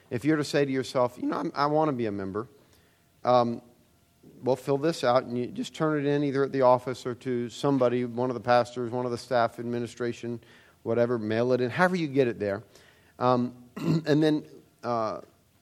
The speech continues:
usually Denise or, uh, LaDonna will schedule a time with one of the pastors to sit down and, and do what we call a membership interview. It's just an opportunity to get to know you better, um, for us to interact, for you to ask any questions you might have, for us to,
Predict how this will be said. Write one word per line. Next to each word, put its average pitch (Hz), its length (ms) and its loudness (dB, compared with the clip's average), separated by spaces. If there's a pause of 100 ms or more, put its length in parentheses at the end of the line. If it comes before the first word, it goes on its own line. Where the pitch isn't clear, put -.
(600)
usually 135 400 2
Denise 139 440 0
or, 123 440 0
uh, 110 280 2
LaDonna 127 460 0
will 117 120 -2
schedule 143 500 -2
a 131 60 -4
time 120 240 -2
with 117 160 -8
one 120 160 -4
of 131 60 -6
the 131 80 -4
pastors 110 500 -2
to 101 100 -8
sit 107 220 -8
down 107 240 -4 (480)
and, 120 240 -2
and 120 260 -4
do 131 120 4
what 131 80 2
we 127 80 -4
call 120 200 4
a - 20 4
membership 117 480 -4
interview. 117 360 -2
It's 95 100 -8
just 127 180 -8
an 123 60 -6
opportunity 120 500 -6
to 110 100 -8
get 117 200 -6
to - 80 -14
know 113 160 -4
you 113 260 -4
better, 127 400 2 (520)
um, 104 400 -2 (380)
for 127 140 0
us 120 100 0
to - 80 -8
interact, 127 400 0
for - 120 -8
you 131 100 0
to 127 60 0
ask 117 280 0
any 117 140 -4
questions 131 580 -2
you 131 80 -4
might 117 220 -2
have, 117 320 -2
for 117 160 -6
us 113 160 -2
to, 107 240 -6